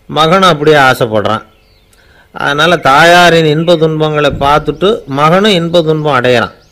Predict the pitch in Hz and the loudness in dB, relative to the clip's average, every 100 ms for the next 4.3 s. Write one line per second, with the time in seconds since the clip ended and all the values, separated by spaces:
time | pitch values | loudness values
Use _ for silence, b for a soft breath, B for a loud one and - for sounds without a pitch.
0 | _ - b b b b 165 160 151 175 | _ -20 b b b b -8 -2 0 2
1 | 202 185 175 170 151 156 147 127 127 110 | 2 2 4 2 2 0 0 -2 -2 -2
2 | 110 - _ _ _ _ _ _ - 123 | -2 -4 _ _ _ _ _ _ -4 -2
3 | 160 196 185 170 147 143 151 165 123 139 | 2 4 4 4 2 0 0 0 2 2
4 | 147 120 | 2 0